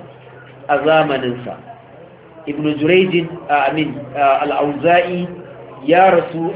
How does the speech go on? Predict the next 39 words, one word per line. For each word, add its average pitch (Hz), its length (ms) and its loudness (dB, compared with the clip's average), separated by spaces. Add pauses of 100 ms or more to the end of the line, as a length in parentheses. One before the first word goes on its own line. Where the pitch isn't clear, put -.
(100)
a 147 80 -2
shekara 147 680 0
ta 170 140 -2
ɗari 160 400 -2
da 156 120 2
hamsin 147 640 -6
da 160 120 2
bakwai 151 320 0
bayan 151 320 0
hijirar 156 240 -2
manzon 143 320 -4
Allah 147 460 0 (560)
sallallahu 151 600 2
alaihi 156 520 -4
wa 160 120 4
ala 143 220 2
alihi 143 240 -2
wa - 60 -12
sallama. 139 320 -2 (560)
Babban 147 480 0
malami 170 440 2
ne 156 160 2
daga 143 300 -4
cikin 160 220 -8
malamai 139 420 2 (640)
wanda 165 280 2
suke 156 220 -4
da 147 140 2
mazahibu 175 680 0 (140)
da 139 120 0
ake 143 320 -4
bi. 131 120 -10 (680)
Daga 135 220 -4
baya 165 280 4
ne 156 120 0
mazhabinsa 156 880 0
bai 135 160 -6
samu 147 240 -4
tagomashin 151 680 -2